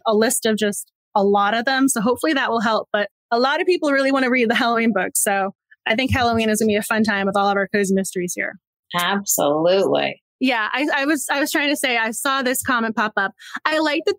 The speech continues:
Speaker 1: the infertility was handled that way. I thought it was kind of nice that she talked about how they had a failed adoption or multiple failed adoptions. So I thought that was really kind of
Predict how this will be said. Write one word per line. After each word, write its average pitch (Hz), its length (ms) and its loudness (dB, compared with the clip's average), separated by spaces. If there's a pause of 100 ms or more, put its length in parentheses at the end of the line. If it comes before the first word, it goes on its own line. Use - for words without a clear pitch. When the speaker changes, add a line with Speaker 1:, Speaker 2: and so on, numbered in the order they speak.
Speaker 1:
the 330 340 2
infertility 269 640 0
was 214 280 0
handled 240 360 0
that 240 200 -2
way. 254 280 -2 (260)
I 262 120 -2
thought 339 120 0
it 370 40 2
was 349 120 -2
kind 277 220 0
of 247 100 0
nice 220 400 0
that 208 360 -4 (180)
she 302 160 0
talked 254 300 -2
about 247 340 0 (160)
how 262 140 0
they 240 100 0
had 240 160 -2
a 233 60 -4
failed 226 380 0
adoption 294 680 0 (340)
or 226 220 0 (100)
multiple 240 380 0
failed 262 260 0
adoptions. 262 720 0 (180)
So 262 240 0
I 254 200 0
thought 262 220 0
that 294 140 0
was 262 160 2
really 254 180 2
kind 240 220 0
of 220 100 -2